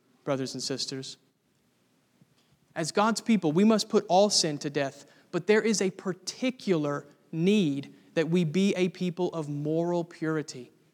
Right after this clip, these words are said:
Few things undermine the gospel faster than impure actions in this realm, in the life of Christians. In our thoughts, desires, and actions, we must show the world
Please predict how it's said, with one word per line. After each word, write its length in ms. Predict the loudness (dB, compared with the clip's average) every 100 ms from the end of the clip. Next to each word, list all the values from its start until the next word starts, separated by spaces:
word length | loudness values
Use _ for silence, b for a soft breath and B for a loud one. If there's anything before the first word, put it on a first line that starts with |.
| _ _
Few 340 | _ -2 2 2
things 460 | 2 0 0 -4 -4
undermine 520 | -2 2 2 2 0
the 80 | -2
gospel 520 | 0 0 -2 -4 -8
faster 840 | -8 -8 -2 0 0 -4 -6 -10 -16 _ _ _ _ _ _ _ _ _ _ _ _ _ _ _ _ _ -8
than 160 | -8 -4
impure 760 | -2 -2 -2 0 2 2 -2 -6 _ -8
actions 720 | -6 -4 -6 -8 -8 -6 -6 -8 _
in 180 | -8 -4
this 240 | -4 -4
realm, 440 | -4 -4 -4 -10 -18 -10
in 100 | -6
the 80 | -2
life 440 | -2 -2 -6 -16 _
of 140 | -20 -10
Christians. 680 | -6 -6 -8 -12 -6 -4 -6 _ _ _ _ -2
In 100 | 0
our 140 | 0
thoughts, 540 | 0 2 2 2 -2 -4 _
desires, 600 | 0 4 4 6 4 2
and 160 | -2 0
actions, 560 | 0 0 0 0 0 b b
we 120 | 2
must 220 | 4 2 0
show 340 | 2 4 6
the 100 | 4
world 440 | 4 6 4 2